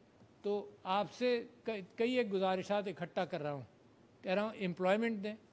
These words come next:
अपने माशरे के disabled अफराद को,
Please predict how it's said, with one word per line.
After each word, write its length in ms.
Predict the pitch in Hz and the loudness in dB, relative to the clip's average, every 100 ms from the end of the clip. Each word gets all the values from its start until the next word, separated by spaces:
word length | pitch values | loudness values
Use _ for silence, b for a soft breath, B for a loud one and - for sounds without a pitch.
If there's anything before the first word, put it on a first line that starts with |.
| - - - - - | -20 -20 -20 -20 -8
अपने 360 | 175 - 196 196 | -8 -6 -4 -2
माशरे 560 | 180 180 180 - 202 | 0 0 -2 -4 -4
के 180 | 190 190 | -2 -4
disabled 680 | 156 143 160 190 190 202 180 | -4 -6 -4 -2 0 -2 -4
अफराद 400 | 156 170 170 - | -4 -4 -4 -6
को, 160 | 190 | -14